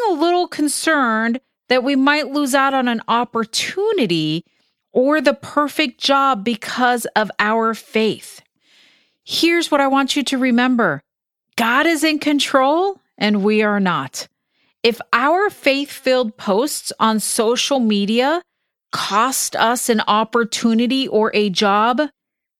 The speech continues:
then so be it. You see, we can trust God and we can trust that He will open the right doors and close the wrong doors. You see, let me give you some personal examples here.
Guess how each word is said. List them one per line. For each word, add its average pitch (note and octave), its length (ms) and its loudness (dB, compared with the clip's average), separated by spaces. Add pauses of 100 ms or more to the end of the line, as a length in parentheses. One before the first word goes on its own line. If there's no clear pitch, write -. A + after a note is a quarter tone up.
(100)
then D#4 880 -2
so F4 300 0
be D#4+ 300 2
it. - 400 -4 (540)
You C4 60 -2
see, D4 200 0
we C#4+ 360 0
can A4 240 -4
trust - 560 -4
God E3+ 520 0 (460)
and C4 200 2
we E4 180 2
can A4 220 -4
trust A3 640 -2 (300)
that C4 140 2
He D4+ 580 -2
will G#4 260 0
open A#3+ 320 0
the A#3+ 80 0
right G3+ 460 0
doors F3+ 380 0
and A#3+ 260 0
close F4+ 560 0
the A#3+ 120 0
wrong E3+ 380 0
doors. - 460 -6 (480)
You B3+ 80 0
see, D#4+ 300 0
let D#4 140 -2
me G#4+ 100 -2
give A4+ 120 2
you G4 80 6
some B3+ 180 0
personal A3+ 440 0
examples E3+ 500 -2
here. D3 240 -4